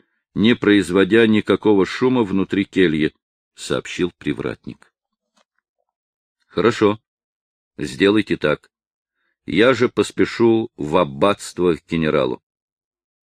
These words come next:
«Клянусь именем святого Бенедикта,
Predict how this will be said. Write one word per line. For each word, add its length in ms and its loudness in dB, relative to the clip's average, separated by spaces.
«Клянусь 760 -2
именем 420 0
святого 540 -2
Бенедикта, 680 -2